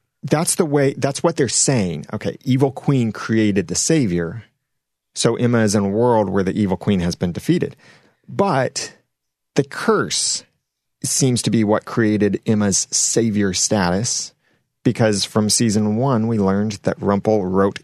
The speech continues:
Emma into the curse, making her the savior of the curse. And the, the savior title is something that's then been stretched out significantly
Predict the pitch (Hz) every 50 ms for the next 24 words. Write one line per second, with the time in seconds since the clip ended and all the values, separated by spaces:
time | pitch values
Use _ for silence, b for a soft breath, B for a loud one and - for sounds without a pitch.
0 | - 107 104 98 101 101 98 - 113 101 98 - 110 110 104 - - - 117 98
1 | 104 - - - 87 98 101 101 107 117 - - 131 117 110 101 - - 104 101
2 | 98 92 104 - - - 98 95 92 85 90 95 98 90 - - 101 98 90 -
3 | - - - - - 135 117 92 87 87 - - - - - b b b b b
4 | b b b b b - - 110 107 104 101 98 85 - - _ _ _ - -
5 | 117 110 - - - - - - - 110 - - - 160 170 131 127 107 - -
6 | - 127 127 120 107 98 98 98 - - 95 - - 104 101 92 - 104 98 95
7 | 95 87 - - - 101 98 98 95 87 92 90 90 90 87 90 - - - -
8 | _ - - 113 113 101 104 98 - - - 101 98 95 98 95 - - - -
9 | - 101 80 87 107 107 110 113 107 - 110 - 98 95 82 - 92 87 92 95